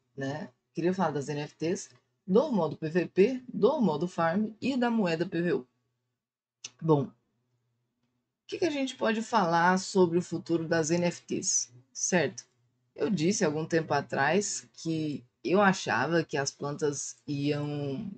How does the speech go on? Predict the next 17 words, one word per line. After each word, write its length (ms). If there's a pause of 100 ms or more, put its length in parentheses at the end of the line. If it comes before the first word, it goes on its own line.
(200)
subir 540
de 100
preço, 580 (600)
né? 340 (640)
E 120
tudo 320
mais. 920 (360)
Só 320
que, 360 (1040)
é, 640
es-, 280
esse 200
aumento 460
na 160
taxa 260
de 120
conversão, 800